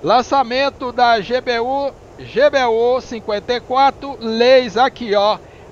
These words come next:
Alvo destruído. Confirmação do J T A C. Obrigado. É lógico. <laughs> Coisinha simples e rápida, né, pessoal? Tutorial tem que ser assim. Mas eu não vou fazer vídeo de, de TikTok, não, pessoal. Aqueles vídeos de dois, três minutos ninguém merece, não.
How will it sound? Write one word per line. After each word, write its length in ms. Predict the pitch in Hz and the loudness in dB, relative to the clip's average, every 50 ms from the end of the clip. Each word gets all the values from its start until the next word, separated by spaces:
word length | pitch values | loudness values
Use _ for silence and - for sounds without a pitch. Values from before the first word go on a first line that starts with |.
| - | -8
Alvo 680 | - 156 185 214 233 233 247 254 262 254 226 254 262 247 | -4 -2 0 2 4 6 6 6 6 6 4 2 0 2
destruído. 920 | 233 269 277 240 - - 277 254 262 277 285 302 320 302 - 262 214 156 - - | 2 2 2 2 0 -4 -6 -2 0 0 0 0 0 0 0 0 -2 -2 -4 -6
Confirmação 1080 | 180 160 160 160 - 175 185 185 190 208 190 185 - - 175 190 226 233 240 247 247 254 | -6 -6 -6 -6 -6 -4 -4 -2 0 0 0 -2 -2 -2 0 2 2 2 0 0 -2 -2
do 160 | 247 262 262 | -2 -2 -2
J 400 | 208 - 240 269 254 - 262 247 | -2 0 -2 -2 0 0 -2 -4
T 160 | 233 - 254 262 | -4 -2 0 0
A 160 | 262 240 190 | 0 0 0
C. 300 | - - 277 285 262 - | 0 2 2 2 2 0
Obrigado. 880 | - 190 214 226 262 262 226 254 277 302 311 302 - 285 262 240 202 170 | -4 -4 -4 -4 -6 -4 0 4 4 6 4 4 4 4 4 4 4 4
É 140 | 175 175 165 | 2 2 2
lógico. 540 | 151 151 170 208 254 254 208 - - 220 190 165 - - - 185 165 - - 165 170 | 2 2 2 2 2 2 0 -2 -6 -6 -4 -4 -4 -2 -2 -2 -2 0 0 0 0
<laughs> 480 | 160 147 135 - - - - - - - - | 0 0 -2 -6 -10 -14 -20 -20 -12 -6 -2
Coisinha 440 | 220 247 254 - 277 294 285 262 | 0 0 0 -2 -2 -2 0 0
simples 380 | - - - 302 311 - - 277 | 0 0 -4 -8 -8 -8 -6 -4
e 40 | 202 | 0
rápida, 440 | 180 285 302 294 - - - 240 254 | 2 4 4 4 2 0 -4 -4 0
né, 140 | 302 302 | 0 0
pessoal? 440 | - - 262 202 - 262 247 220 175 - - - - - | 0 -2 -4 -2 0 0 0 0 0 -4 -12 -20 -14 -10
Tutorial 560 | 254 269 269 - 277 285 277 269 269 294 302 | -10 -8 -8 -6 -6 -2 0 4 4 4 4
tem 200 | 294 - 294 277 | 4 2 -2 -4
que 80 | 277 - | -4 -4
ser 160 | - 277 285 | -6 -4 -2
assim. 440 | 277 233 - - 254 269 254 220 139 - - - - - - - - - | -2 -4 -6 -6 -6 -4 -4 -6 -6 -10 -14 -20 -20 -20 -20 -20 -6 0
Mas 220 | 185 220 269 302 | 4 6 8 8
eu 60 | 320 320 | 8 6
não 80 | 294 | 6
vou 120 | 311 339 440 | 6 6 6
fazer 400 | - 294 320 277 262 302 294 226 | 4 2 0 2 4 4 4 4
vídeo 340 | 254 285 285 269 285 294 | 2 -2 -4 -4 -8 -8
de, 400 | 277 - - - - - - 226 | -10 -12 -14 -18 -18 -20 -20 -16
de 160 | 180 196 262 254 | -12 -12 -12 -10
TikTok, 760 | - - 277 269 - - - - - 277 277 277 262 - 339 | -10 -12 -14 -14 -14 -18 -10 -2 0 4 4 4 2 2 2
não, 200 | 320 285 262 247 190 | 4 4 4 4 2
pessoal. 220 | 185 165 - 180 | -2 -10 -12 -10
Aqueles 300 | - 254 254 247 208 - | -6 -4 -4 -4 -4 -6
vídeos 320 | 226 277 277 262 247 254 - - | -10 -10 -10 -10 -10 -12 -12 -12
de 80 | 233 | -12
dois, 380 | 220 - 208 240 277 269 208 - | -8 -2 2 2 2 2 0 -2
três 280 | - 247 262 254 208 | -2 -2 -2 -2 -2
minutos 380 | 214 220 220 226 254 254 - 269 | -6 -10 -8 -6 -6 -8 -8 -12
ninguém 240 | 262 247 240 254 269 | -10 -6 -4 -4 -4
merece, 540 | 285 285 277 262 262 269 254 - - 285 247 | -4 -4 -2 -2 -2 -2 -2 -4 -6 -8 -6
não. 260 | 220 180 156 135 | -6 -6 -6 -6